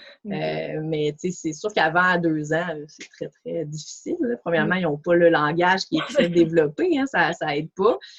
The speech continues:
Speaker 2: Euh, tu sais, avec le langage, c'est sûr que selon la, la façon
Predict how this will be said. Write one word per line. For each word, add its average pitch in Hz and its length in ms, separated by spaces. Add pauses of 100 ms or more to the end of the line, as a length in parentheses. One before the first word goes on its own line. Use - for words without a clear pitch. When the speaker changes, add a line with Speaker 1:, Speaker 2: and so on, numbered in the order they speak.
(240)
Speaker 2:
Euh, 156 200
tu 156 100
sais, 247 60
avec 202 300
le 214 120
langage, 185 680
c'est - 80
sûr 220 240
que 214 80
selon 202 500
la, 143 260
la 170 180
façon 170 340